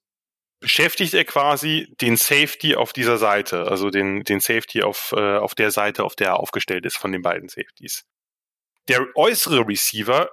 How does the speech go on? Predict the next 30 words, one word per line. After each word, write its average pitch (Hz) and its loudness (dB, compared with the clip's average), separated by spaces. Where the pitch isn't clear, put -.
läuft 131 0
dahinter 147 0
eine 147 0
Post-Route. - 0
Also, 101 0
hm, 156 -2
äh, 110 -12
geradeaus 113 2
und 104 -4
dann 110 -2
fünfundvierzig 117 0
oder 107 0
ähnliche 107 0
Grad 104 0
nach 117 -2
innen. 120 0
Und 131 -2
da 127 2
der 127 2
Cornerback 180 0
außen 113 0
ja 113 0
eben 117 -4
außen 185 2
positioniert 110 0
ist, - -4
ich - -8
hatte 117 0
das - -2
angesprochen, 104 -2